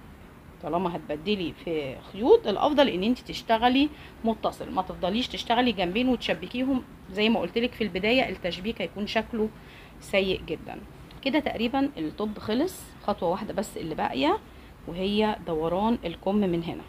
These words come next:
بصوا انا عامله الكم واسع ازاي. خلاص معايا طرف الخيط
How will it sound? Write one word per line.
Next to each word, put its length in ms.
بصوا 240
انا 80
عامله 200
الكم 300
واسع 360
ازاي. 340
خلاص 260
معايا 340
طرف 280
الخيط 360